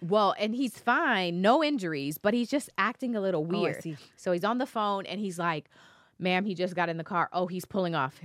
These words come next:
Speaker 1: The driver of the pickup truck who ran the light is now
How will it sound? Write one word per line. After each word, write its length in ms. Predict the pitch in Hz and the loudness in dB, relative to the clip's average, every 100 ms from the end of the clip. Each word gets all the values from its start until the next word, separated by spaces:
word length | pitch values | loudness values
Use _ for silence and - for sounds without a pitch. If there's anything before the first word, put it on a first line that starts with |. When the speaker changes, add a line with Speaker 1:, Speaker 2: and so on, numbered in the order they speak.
| 160 | -2
Speaker 1:
The 120 | 185 | -2
driver 680 | 180 185 185 220 262 277 269 - | 0 4 4 4 0 -2 -2 0
of 400 | 190 185 185 - | 4 4 2 -2
the 100 | 180 | -4
pickup 360 | 180 294 392 392 | -2 0 0 -2
truck 280 | 208 160 - | -2 -2 0
who 240 | 175 156 151 | -4 -4 -2
ran 260 | 175 190 | 0 0
the 60 | 180 | -2
light 240 | 190 196 - | -2 -2 -2
is 160 | 170 | -4
now 480 | 170 175 175 175 | 0 0 0 -2